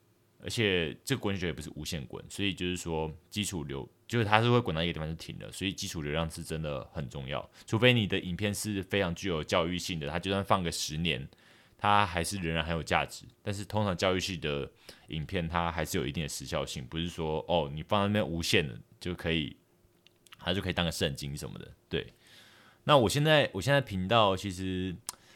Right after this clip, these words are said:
呃，最近，呃，一段时间我做的就是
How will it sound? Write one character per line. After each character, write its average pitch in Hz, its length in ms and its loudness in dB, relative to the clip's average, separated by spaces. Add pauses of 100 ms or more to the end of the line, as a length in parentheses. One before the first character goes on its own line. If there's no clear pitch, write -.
(140)
呃， 82 380 0
最 139 180 4
近， 123 260 0 (360)
呃， 82 180 -2
一 85 40 -4
段 107 160 2
时 92 140 -4
间 85 180 0
我 76 120 -2
做 85 220 -2
的 71 140 -4
就 - 120 -8
是 69 340 -8